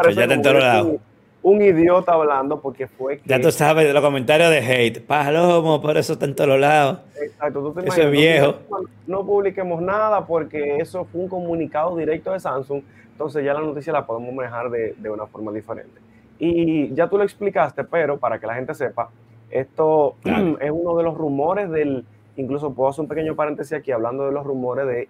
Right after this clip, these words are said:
Speaker 1: Dale.
Speaker 2: lanzamiento del próximo Samsung Galaxy S veinticuatro.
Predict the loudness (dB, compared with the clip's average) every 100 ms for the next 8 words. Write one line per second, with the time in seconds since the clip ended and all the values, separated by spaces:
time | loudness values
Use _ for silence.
0 | _ -2 0 2 -2 -6 -8 -6 -8 -6
1 | -6 -6 -8 -8 -8 -10 -10 -10 -10 -8
2 | -6 0 2 0 -2 -4 -2 -4 -4 -6
3 | 0 4 4 4 -6